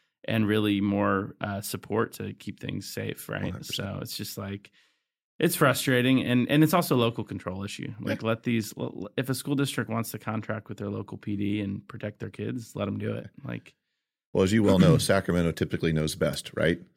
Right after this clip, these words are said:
Speaker 2: I mean,
Speaker 1: <laughs>
Speaker 2: in, in our own minds, it's, it's so crazy. Like, we all love to talk about local control
Speaker 1: Yeah.
Speaker 2: until it relates to Sacramento. And then we get under that white dome, and we tend to forget that there's
Speaker 1: <laughs>
Speaker 2: actually a lot of really, really good local electeds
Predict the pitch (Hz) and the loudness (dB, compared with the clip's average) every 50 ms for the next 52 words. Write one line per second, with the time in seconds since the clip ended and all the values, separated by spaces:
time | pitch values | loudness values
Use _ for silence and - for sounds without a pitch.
0 | - - - 196 - 87 85 85 78 82 - - 87 87 87 90 92 90 90 87 | -2 4 6 6 8 8 8 6 6 4 2 0 2 2 4 6 6 8 8 6
1 | 87 85 82 82 82 80 82 80 - - 95 - - - 117 104 - - - 90 | 6 4 4 2 2 2 0 -2 -2 -2 -2 -2 0 2 2 0 0 0 0 0
2 | 85 80 78 85 87 82 80 80 80 80 - _ _ _ _ _ _ _ _ _ | 0 0 0 0 0 0 0 0 -2 -4 -6 _ _ _ _ _ _ _ _ _
3 | _ - 85 87 92 98 98 98 92 90 90 87 87 85 82 - - - - - | _ 0 2 4 4 6 6 4 4 4 4 4 2 2 0 -2 -6 -8 -6 -6
4 | 78 80 - 69 71 - 78 85 85 - - 76 - 80 78 73 - - - - | -6 -6 -6 -6 -6 -4 -4 -4 -4 -4 -6 -8 -6 -6 -6 -6 -6 -8 -10 -10
5 | 82 - _ _ _ _ _ _ _ - - 92 90 90 98 101 98 92 92 90 | -12 -18 _ _ _ _ _ _ _ -2 0 2 2 4 4 4 4 4 4 4
6 | 85 82 82 80 80 80 - 71 - - 65 64 - - 80 69 55 53 50 50 | 2 2 2 0 0 -2 -4 -4 -4 -4 -6 -6 -6 -6 -6 -4 -4 -6 -8 -10
7 | - _ - - 87 82 82 82 82 82 85 - 90 90 90 87 87 85 87 73 | -14 _ -8 -6 -2 -2 0 0 2 0 2 2 4 4 4 4 4 2 2 2
8 | - 87 85 80 71 76 82 80 78 80 80 80 80 85 - - - - 85 82 | 2 0 0 0 0 0 0 0 0 2 0 0 -2 -4 -8 -12 -10 -6 -2 -2
9 | 78 - 90 85 82 78 - - 87 80 - 107 - 139 - 135 - 82 80 85 | -2 0 0 0 0 -2 -2 -4 -4 0 2 2 2 2 2 0 2 2 2 2
10 | 87 85 - - 85 80 80 82 82 80 80 78 80 80 82 80 82 82 82 78 | 2 2 2 2 0 0 0 0 0 0 -2 -2 -2 0 0 2 2 2 2 0
11 | 76 78 76 73 76 71 78 73 - 71 78 78 80 - 87 82 80 78 - - | 0 -2 -2 -2 -2 -4 -4 -4 -2 0 0 -2 0 0 0 0 0 0 0 0
12 | 147 160 - - | 0 0 0 -2